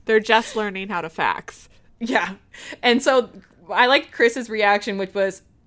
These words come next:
Speaker 2: <laughs> quote, "It was as odd as anything." Like, I don't, and I can't tell,
Speaker 1: <laughs>
Speaker 2: like, <laughs> whether he was actually like,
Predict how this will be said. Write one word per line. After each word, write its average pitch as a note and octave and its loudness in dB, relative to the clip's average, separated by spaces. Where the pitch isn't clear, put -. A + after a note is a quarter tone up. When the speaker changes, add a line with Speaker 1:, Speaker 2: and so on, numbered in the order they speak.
Speaker 2:
<laughs> B3 -4
quote, A3+ 2
"It A#3+ 0
was C4+ -2
as A3 -2
odd G3 4
as F#3 -4
anything." F#3 -6
Like, A3+ 2
I C#4+ 12
don't, E4 10
and C4+ 12
I C#4+ 10
can't D#4+ 6
tell, D4 10
Speaker 1:
<laughs> - 2
Speaker 2:
like, A#3+ 4
<laughs> C4 -2
whether B3+ 4
he C4 -4
was A#3+ 2
actually G#3 -4
like, F#3+ -8